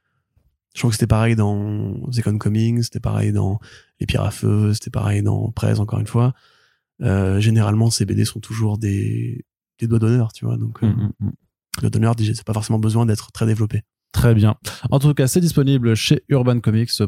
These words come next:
Speaker 2: pour la somme de, euh, dix-sept euros. Et, euh, bah voilà, bah, et à lire, à prêter, à découvrir, euh, si vous en avez l'occasion, ne serait-ce que simplement pour, euh,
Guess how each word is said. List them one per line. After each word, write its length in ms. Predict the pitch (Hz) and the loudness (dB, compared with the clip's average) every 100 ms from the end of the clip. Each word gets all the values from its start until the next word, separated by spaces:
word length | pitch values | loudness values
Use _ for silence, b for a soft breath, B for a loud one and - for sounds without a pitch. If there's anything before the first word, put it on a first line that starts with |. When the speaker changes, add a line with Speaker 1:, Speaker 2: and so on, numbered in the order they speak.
| - | -2
Speaker 2:
pour 180 | 120 110 | 0 0
la 120 | 98 | 0
somme 400 | - 113 113 104 | 0 2 4 2
de, 340 | 95 113 107 - | 4 2 2 2
euh, 300 | 104 95 92 | 4 4 2
dix-sept 480 | 95 151 - 117 - | 4 4 4 0 2
euros. 320 | 101 101 139 B B B B - | 2 2 -2 B B B B 0
Et, 200 | 117 104 | 4 4
euh, 80 | |
bah 100 | 95 | 4
voilà, 260 | 92 90 101 | 4 4 4
bah, 320 | 101 95 92 104 | 2 2 2 2
et 120 | 98 | 2
à 80 | 92 | 2
lire, 260 | 92 113 | 2 2
à 60 | 95 | 0
prêter, 460 | - 95 - 98 | 0 -4 0 0
à 80 | 104 | 0
découvrir, 600 | 90 101 - 95 110 101 | 0 -2 0 2 2 2
euh, 60 | 95 | 0
si 280 | - 151 147 | 0 2 4
vous 160 | 117 | 4
en 60 | 123 | 4
avez 180 | 110 110 | 4 4
l'occasion, 540 | 110 110 98 101 127 | 4 4 2 2 2
ne 120 | 117 | 2
serait-ce 260 | 101 - 107 | 2 0 0
que 160 | - 113 | 2 2
simplement 420 | 107 98 95 104 | 0 0 0 0
pour, 320 | - 107 95 | 0 2 2
euh, 200 | 92 92 | 2 2